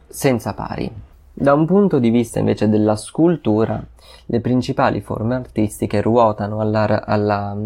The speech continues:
rappresentazione di piccole statuette votive, spesso divinità o, o oranti, quindi persone che pregano,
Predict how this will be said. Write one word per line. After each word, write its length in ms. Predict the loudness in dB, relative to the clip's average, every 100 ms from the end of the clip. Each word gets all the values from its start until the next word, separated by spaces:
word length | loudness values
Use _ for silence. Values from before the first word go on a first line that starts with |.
| -4
rappresentazione 800 | -4 -2 0 0 -2 -2 0 0
di 100 | 0
piccole 380 | -2 -6 -4 -4
statuette 580 | -4 -6 -2 -4 -4 -4
votive, 640 | -4 -6 -8 -2 -4 -4 _ _
spesso 540 | -16 -4 -2 -2 -4 -2
divinità 640 | 0 0 -2 -2 -2 -2 0
o, 320 | 0 0 -2 -10 -20 _
o 200 | -2 0 0
oranti, 580 | 2 4 2 2 -2
quindi 220 | -4 -2 -2
persone 360 | -6 -4 -6
che 140 | -6 -6
pregano, 640 | -6 -4 -2 -2 -2 -4